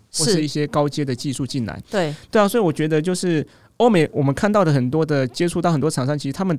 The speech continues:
Speaker 2: 提供的图面跟想法都非常创新。
Speaker 1: 对。
Speaker 2: 那要制作的话，其实
Speaker 1: 对。
Speaker 2: 真的就是如果要在欧美地区做制造的话，其实是费用真的是会相当的高。
Speaker 1: 很高，没错，
Speaker 2: 对。
Speaker 1: 对。
Speaker 2: 对，所以他们就会找上台湾，而且
Speaker 1: 是。
Speaker 2: 台湾必须要有一个，有一些体制嘛，就是有一些，
Speaker 1: 对。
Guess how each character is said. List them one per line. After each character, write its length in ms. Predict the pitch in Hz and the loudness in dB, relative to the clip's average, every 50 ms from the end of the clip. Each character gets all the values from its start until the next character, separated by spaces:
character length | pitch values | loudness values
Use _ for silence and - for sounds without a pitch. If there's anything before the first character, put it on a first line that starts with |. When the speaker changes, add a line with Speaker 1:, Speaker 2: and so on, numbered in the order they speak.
| - _ | -4 _
Speaker 2:
提 180 | - - 160 151 | -6 -4 -2 0
供 140 | 196 190 | 0 0
的 60 | 180 156 | -2 -2
图 240 | - - - 131 | -2 -4 -4 -4
面 120 | 139 170 160 | -2 -2 -2
跟 120 | 160 170 | -2 -2
想 180 | 156 - 143 147 | -2 -2 -2 -4
法 80 | 151 | -2
都 100 | 147 151 | -2 -4
非 160 | 151 - 196 202 | -4 -4 -4 -4
常 200 | - 151 135 131 | -2 -2 -2 0
创 180 | - 175 139 | -2 -2 -2
新。 260 | 123 - 127 127 143 - - | -2 -2 -4 -4 -6 -6 -2
Speaker 1:
对。 220 | - 220 202 170 165 _ _ _ _ _ _ | -2 0 0 -2 -4 _ _ _ _ _ _
Speaker 2:
那 100 | - 240 | -2 2
要 120 | 247 233 214 | 2 2 2
制 220 | 214 - 240 196 | 2 0 -4 -2
作 160 | 175 214 202 | 0 2 4
的 100 | 170 151 | 4 4
话， 180 | 147 - 175 156 | 4 4 2 2
其 160 | 143 - 143 | 2 0 -2
实 220 | 135 - 143 143 | -2 -2 0 -2
Speaker 1:
对。 140 | 131 170 160 - - - _ _ | -2 -4 -6 -10 -14 -20 _ _
Speaker 2:
真 200 | - - 208 214 | -4 -2 -2 0
的 140 | 208 196 160 | 2 2 2
就 100 | 151 175 | 2 2
是 120 | 180 185 170 | 0 0 0
如 100 | 151 180 | 2 2
果 140 | 170 - - _ _ | 2 0 -2 _ _
要 180 | - 196 180 180 | 0 2 2 2
在 200 | 175 - 185 - - - | 2 2 0 0 0 0
欧 140 | 170 175 190 | 0 2 2
美 140 | 165 127 | 2 0
地 100 | 120 123 | 0 0
区 140 | 160 151 156 | -2 -2 -2
做 180 | 156 - 170 147 | 0 0 0 0
制 200 | 143 - - 139 | 0 -2 -8 -6
造 160 | 139 - 143 | -2 -2 0
的 60 | 127 123 | 0 0
话， 120 | 147 139 | 0 -2
其 140 | 127 - 127 | -2 -2 -2
实 80 | 123 | -2
是 400 | 165 165 170 151 139 123 110 - - _ _ - | -2 -2 -2 -2 -2 -2 -4 -6 -10 _ _ -8
费 140 | - - 170 | -2 0 0
用 140 | 160 156 139 | 2 0 0
真 140 | 127 151 143 | 0 -2 -2
的 40 | 131 | -2
是 140 | 123 - | 0 0
会 100 | 139 143 | 0 2
相 140 | 139 - 135 | 2 2 2
当 200 | 135 214 196 190 | 2 4 4 2
的 40 | 190 | 2
高。 0 | |
Speaker 1:
很 80 | 202 196 | -2 -2
高， 180 | 127 117 117 | -4 -2 0
没 140 | 175 185 185 | 0 0 0
错， 280 | 185 - 233 214 185 165 | 0 0 2 2 2 2
Speaker 2:
对。 180 | 127 123 123 - - | 0 -2 -4 -6 -6
Speaker 1:
对。 220 | - 175 156 156 - | -4 -4 -4 -4 -4
Speaker 2:
对， 120 | - 160 139 | -4 -4 -2
所 120 | - 180 | -2 0
以 80 | 185 165 | 0 0
他 160 | 139 - 180 | 0 0 -2
们 120 | 175 156 | -2 0
就 60 | 147 156 | 0 0
会 60 | 160 | 0
找 200 | - 156 101 127 | 0 -2 -2 -2
上 140 | 139 151 143 | -2 -2 -4
台 180 | 127 - 110 117 | -2 -4 -2 -2
湾， 180 | 123 131 131 | 0 0 0
而 80 | 131 160 | 0 0
且 80 | 156 | 0
Speaker 1:
是。 100 | 143 - | 2 2
Speaker 2:
台 100 | - - | 2 2
湾 160 | 156 170 165 175 | 2 0 -2 -4
必 80 | - 196 | -4 -6
须 160 | 165 - 170 | -4 -2 0
要 140 | 170 165 151 | 0 2 2
有 100 | 143 123 | 2 0
一 120 | 117 120 | 0 -2
个， 200 | 113 - 127 123 113 - - | -2 -2 -2 -2 -4 -6 -4
有 180 | - 151 151 165 | 0 2 2 2
一 80 | 175 | 2
些 160 | 147 - - 220 | 0 0 -2 -4
体 300 | - - - 151 135 127 | -4 -4 -2 0 0 0
制 260 | 123 - - 220 185 | 0 0 -2 0 0
嘛， 120 | 156 127 123 | 0 0 2
就 100 | 156 175 | 2 4
是 60 | 175 | 4
有 60 | 240 | 4
一 80 | 220 208 | 4 4
些， 60 | 190 | 4
Speaker 1:
对。 180 | 170 165 175 | 2 2 0